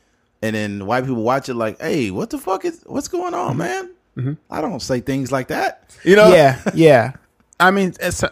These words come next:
Speaker 2: I don't, I don't think that no one should make a movie outside of their culture.
Speaker 1: Right, right, right.
Speaker 2: Um, we're not saying that, but
Speaker 1: Yeah,
Speaker 2: there
Speaker 1: yeah,
Speaker 2: are
Speaker 1: yeah.
Speaker 2: some culturally specific, like,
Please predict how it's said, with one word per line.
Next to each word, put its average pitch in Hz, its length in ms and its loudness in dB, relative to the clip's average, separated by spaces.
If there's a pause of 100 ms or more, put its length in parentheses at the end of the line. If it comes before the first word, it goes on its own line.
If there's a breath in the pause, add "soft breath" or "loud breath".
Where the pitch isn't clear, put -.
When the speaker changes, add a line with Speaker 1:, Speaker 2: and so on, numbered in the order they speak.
Speaker 2:
I 185 100 6
don't, 220 220 0 (480 soft breath)
I 165 100 4
don't 196 180 2
think 196 200 2
that 160 160 6
no 135 220 4
one 151 180 4
should 143 160 0
make 139 180 4
a 123 60 2
movie 123 340 2
outside 117 400 0
of 120 80 2
their 107 140 -2
culture. 127 360 -2
Speaker 1:
Right, 113 220 2
right, 90 220 -2
right. 80 200 -6
Speaker 2:
Um, 117 460 0
we're 135 120 0
not 131 200 0
saying 131 400 -2
that, 127 340 0
but 135 200 2
Speaker 1:
Yeah, 175 60 -2
Speaker 2:
there 151 120 8
Speaker 1:
yeah, 135 120 6
Speaker 2:
are 147 100 6
Speaker 1:
yeah. - 20 6
Speaker 2:
some 139 240 -2
culturally 135 480 2
specific, - 680 -6
like, 127 360 -2